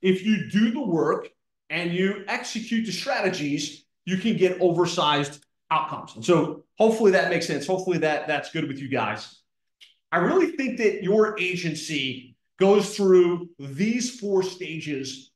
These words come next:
of growth as you grow and as you scale. We kind of start down here in startup where we're less than ten thousand dollars per month. We're just trying to figure out how to get some clients, how to get some revenue,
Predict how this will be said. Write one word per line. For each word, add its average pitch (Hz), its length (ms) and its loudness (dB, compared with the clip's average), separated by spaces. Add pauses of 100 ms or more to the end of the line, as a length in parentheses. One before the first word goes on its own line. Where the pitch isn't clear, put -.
of 165 200 -2
growth - 420 -4
as 175 300 -2
you 170 80 -4
grow 147 680 0
and 151 100 -6
as 147 260 -4
you 143 100 -12
scale. 135 360 -6
We - 80 -10
kind 226 120 -2
of 196 60 -2
start 208 400 0
down 175 300 -2
here 175 420 -4 (160)
in 180 160 -4
startup 151 580 0
where 180 80 2
we're 156 120 -2
less 165 260 -4
than 175 160 -4
ten 170 200 -4
thousand 170 280 -2
dollars 156 240 -2
per 160 100 -6
month. 143 220 -4
We're 160 140 -4
just 233 160 -6
trying 151 200 -2
to 143 60 -12
figure 151 240 -2
out 139 280 -2 (160)
how 170 140 0
to 160 60 -2
get 170 140 -4
some 165 100 -8
clients, 143 640 -6
how 170 100 -4
to 185 80 2
get 165 140 -2
some 165 160 -4
revenue, 143 540 -4